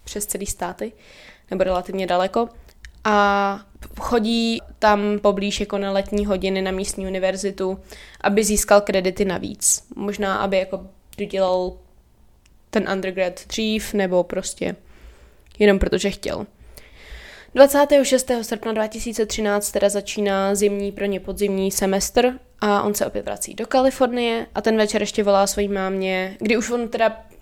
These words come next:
tam byl dva týdny předtím, ale ten večer, kdy už to jako začíná, volá svojí mámě, že je jako nadšenej ze svých hodin nových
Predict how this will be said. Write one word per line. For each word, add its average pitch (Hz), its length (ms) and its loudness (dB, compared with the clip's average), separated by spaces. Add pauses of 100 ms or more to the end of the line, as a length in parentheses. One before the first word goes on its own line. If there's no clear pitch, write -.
(180)
tam 214 160 0
byl 226 120 2
dva 220 160 2
týdny 202 280 4
předtím, 190 460 -6 (460)
ale 208 520 10
ten 214 360 -4
večer, 208 340 0
kdy 196 160 -4
už 202 120 -6
to - 80 0
jako 208 160 0
začíná, 196 640 -2
volá 190 300 2
svojí 196 200 -4
mámě, 185 600 -2
že 185 120 -6
je 180 60 -2
jako - 180 -8
nadšenej 190 440 0
ze - 80 -8
svých - 460 -12
hodin 233 480 4
nových 220 600 4